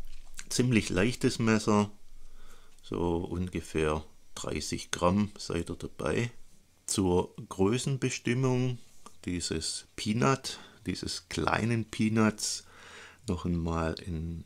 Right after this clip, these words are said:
Schweizer Taschenmesser hinzu. Das ist jetzt ein einundneunzig Millimeter Schweizer Taschenmesser. Also ihr seht, das Taschenmesser ist nicht groß. Trotzdem irgendwie so ein Klassiker für die, sag ich's mal, für die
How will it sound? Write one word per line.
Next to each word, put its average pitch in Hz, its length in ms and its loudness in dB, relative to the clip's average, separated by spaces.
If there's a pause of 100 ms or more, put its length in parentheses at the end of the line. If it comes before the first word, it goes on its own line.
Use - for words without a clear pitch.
(100)
Schweizer - 480 -4
Taschenmesser 117 600 -2
hinzu. 92 640 0
Das - 220 -6
ist - 180 -10
jetzt - 220 -10
ein 80 160 -6
einundneunzig 80 760 -4
Millimeter 92 760 2
Schweizer - 540 -8
Taschenmesser. 107 720 0 (960)
Also - 260 -2
ihr 92 160 2
seht, 98 380 2
das - 180 -2
Taschenmesser 87 800 -2
ist - 300 -4 (440)
nicht 98 340 -4
groß. 127 500 0 (100)
Trotzdem - 380 -2
irgendwie 90 380 -2
so - 180 -4
ein 82 320 -4
Klassiker - 840 0
für - 340 -4
die, 80 460 0 (400)
sag - 280 -4
ich's - 200 -8
mal, 71 220 -2
für - 240 6
die - 280 12